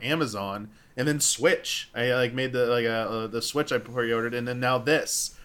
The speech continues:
So I've completely switched over to, like, preferring online over getting a store. But I am curious, though, if we weren't in the current situation we're in, if there were more stores open to take pre-orders and more stores maybe sure of getting a little bit more inventory,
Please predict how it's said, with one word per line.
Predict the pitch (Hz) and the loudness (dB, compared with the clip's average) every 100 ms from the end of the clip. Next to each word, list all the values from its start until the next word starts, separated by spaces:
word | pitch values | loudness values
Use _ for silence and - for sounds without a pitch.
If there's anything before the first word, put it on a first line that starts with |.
| - | -6
So | - | 2
I've | 131 | 2
completely | 123 117 165 208 135 | 2 0 2 4 2
switched | - 127 - | 0 0 4
over | 127 120 | 6 6
to, | 117 123 | 4 4
like, | 113 107 | 4 2
preferring | 120 - 131 123 | -6 -2 0 0
online | 117 117 123 170 156 | 0 0 0 0 0
over | 131 123 120 117 113 - - - | 0 2 4 2 2 -4 -20 0
getting | 151 139 | 0 2
a | |
store. | - 147 | 2 2
But | 123 | 6
I | 180 | 4
am | 277 | 4
curious, | - 277 294 247 - | 0 0 2 2 2
though, | 143 123 110 107 - - | 4 6 4 0 -6 -12
if | 131 | -2
we | 147 | 4
weren't | 165 202 | 4 4
in | 196 | 2
the | 175 | -2
current | - 185 165 | 0 -2 0
situation | 165 156 156 151 131 | -2 2 2 2 -4
we're | 113 | -6
in, | - 143 120 | -2 0 0
if | 113 107 | 0 -2
there | - 131 | 2 4
were | 127 | 4
more | 131 139 135 | 2 0 0
stores | - 139 131 - | 0 2 0 4
open | 127 127 117 107 107 | 4 4 0 -2 -6
to | 107 | -10
take | 123 139 123 | -6 -2 -2
pre-orders | - 135 127 113 107 - - - | -2 2 2 2 -2 -10 -20 -8
and | 127 | 0
more | 139 | 0
stores | 135 151 139 | 2 2 2
maybe | 139 139 | 2 0
sure | 127 147 | 2 2
of | 131 | 2
getting | 120 127 123 | 2 0 0
a | |
little | 117 127 | 2 2
bit | 127 | 2
more | 120 123 | 0 -2
inventory, | 107 131 160 160 190 196 220 | -2 -4 -6 -2 2 2 0